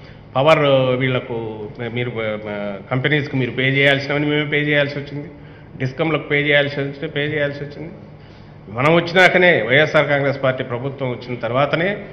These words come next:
అగ్రికల్చర్కి సంబంధించిన సబ్సిడీ క్లియర్ చేశారు, ఒకటొకటి అన్నీ చేసుకుంటూ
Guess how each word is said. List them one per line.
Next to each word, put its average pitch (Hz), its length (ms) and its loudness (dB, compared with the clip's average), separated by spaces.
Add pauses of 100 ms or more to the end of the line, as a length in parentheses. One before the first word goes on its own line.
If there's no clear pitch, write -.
(460)
అగ్రికల్చర్కి 143 640 0
సంబంధించిన 135 400 -4
సబ్సిడీ 151 280 -2 (100)
క్లియర్ 131 300 2
చేశారు, 120 360 -4 (160)
ఒకటొకటి 131 320 -2
అన్నీ 127 160 -2
చేసుకుంటూ 120 520 -8